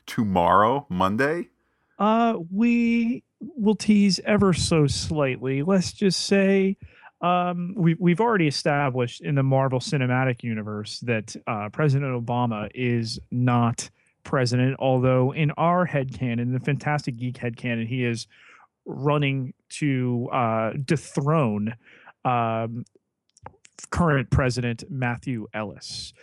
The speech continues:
Speaker 2: So, uh, we're gonna get a little political within the realm of the Marvel Cinematic Universe, but it's not what you think.
Speaker 1: It's not what you think at all. That's gonna post,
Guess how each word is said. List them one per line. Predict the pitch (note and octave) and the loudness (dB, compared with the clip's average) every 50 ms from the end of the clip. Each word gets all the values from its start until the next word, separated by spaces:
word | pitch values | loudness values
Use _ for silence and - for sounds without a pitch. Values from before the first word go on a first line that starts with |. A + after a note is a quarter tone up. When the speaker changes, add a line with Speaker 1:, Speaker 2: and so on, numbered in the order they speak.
| _ _ | _ _
Speaker 2:
So, | _ - - - - E3+ E3+ F3 F3 F3 E3+ E3+ E3+ - - | _ -12 -10 -2 0 2 2 4 4 2 2 2 0 0 0
uh, | F3 F3 E3+ F3 F3+ F3+ F3+ F3+ F3+ F3 | 0 2 2 2 0 0 -2 -2 -2 -4
we're | E3+ D#3+ F#3 | -4 -4 -4
gonna | G3 A#3+ A#3 | -2 -2 0
get | A3 A3+ G#3+ | 2 2 2
a | G#3+ | 2
little | G#3+ G#3 G3 F3+ | 2 2 0 0
political | - - F#3 F3+ F#3+ F#3 F3+ - D3 C3+ C3 C3+ - D3+ | -2 -4 -2 0 0 -2 -2 -4 -2 -4 -4 -4 -6 -8
within | D#3 D3 D3 D#3+ D#3+ D3+ C#3+ D#3 E3 F3 F3+ F3 E3 | -6 0 4 4 4 4 2 -2 -2 0 -2 -2 -2
the | E3 D#3 | -4 -4
realm | D3 C#3+ C#3+ C#3 C3+ C3+ C3+ C3 C3 C3 | -4 -4 -2 -2 -2 -2 -4 -4 -4 -6
of | C3 - C#3 C3 | -6 -6 -8 -8
the | B2+ B2+ | -6 -6
Marvel | B2 B2 A#2+ A#2+ A#2+ B2+ B2+ A2+ B2 A#2 | -6 -4 -2 0 0 0 2 2 2 0
Cinematic | A2 - - - C3+ A#2+ A2 A2 A2 A2+ A2+ A2+ A2 G#2 - - _ | 0 -4 -4 -2 -2 0 0 0 0 0 2 0 0 -2 -4 -14 _
Universe, | - A#2 A#2 A2 G#2 G2+ - G#2+ G#2 - | -6 -2 -2 -2 -2 -2 -2 -2 -2 -2
but | - - C#3 | -2 0 0
it's | C#3+ B2+ - - | 0 0 2 2
not | D3 C#3 C3 C#3 - | 4 4 4 2 0
what | - A#2+ - | -2 -2 -2
you | - G#2 | -4 -6
think. | - - - - - - _ - - - _ - - - D#2+ - | -6 -10 -12 -12 -12 -14 _ -18 -20 -20 _ -20 -20 -18 -6 -6
Speaker 1:
It's | G#2+ - - G#2 | -6 -6 -4 -4
not | F#2 F#2 F#2 F#2+ - | 0 2 2 0 0
what | F#2+ - - | -4 -8 -10
you | G2 | -10
think | - - E2+ D#2+ - | -6 -6 -6 -6 -2
at | F2 D#2+ | 0 0
all. | D#2 D2+ D#2 | 2 2 0
That's | D#2 F2+ F#2 - | 0 -2 -6 -4
gonna | - G2+ F2+ | -6 -8 -8
post, | E2+ - - G#2 F2+ F2 - - - - - | -8 -4 -4 -4 -4 -4 -6 -12 -20 -20 -20